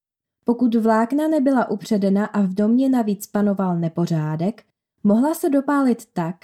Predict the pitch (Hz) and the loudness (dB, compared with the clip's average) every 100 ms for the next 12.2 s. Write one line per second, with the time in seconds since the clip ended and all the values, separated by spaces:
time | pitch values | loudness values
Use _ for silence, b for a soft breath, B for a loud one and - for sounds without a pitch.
0 | _ _ 196 220 202 220 220 262 254 - | _ _ -2 0 0 0 0 0 -4 -2
1 | 226 220 - 208 254 262 254 - 214 208 | -2 -2 -6 -4 0 0 0 -4 0 0
2 | 175 190 190 196 220 220 240 220 190 165 | 0 0 2 2 2 2 2 4 4 4
3 | 156 160 190 208 - - _ _ _ 202 | 2 2 0 -2 -10 -18 _ _ _ -14
4 | 170 185 170 - 180 165 170 190 - 220 | -6 -4 -4 -2 -2 0 0 -2 0 0
5 | 220 175 175 202 262 _ _ _ _ 214 | 2 2 2 0 -2 _ _ _ _ 2
6 | 277 294 370 381 330 226 214 - 277 294 | 2 2 0 2 2 4 2 0 -2 2
7 | 302 226 202 214 - 262 269 277 302 254 | 2 2 2 -2 -2 0 2 2 2 0
8 | 180 - 170 - 214 330 B B B 220 | -2 -2 -2 0 -2 -2 B B B -4
9 | 202 247 339 - 392 - 370 339 285 277 | 0 0 -2 -4 -6 -4 -4 0 0 2
10 | 269 254 247 226 208 - 196 277 330 359 | 2 2 2 0 -2 -2 0 0 0 -2
11 | 359 - _ _ - 311 285 233 190 160 | -4 -8 _ _ -6 -4 0 2 2 0
12 | 147 | -4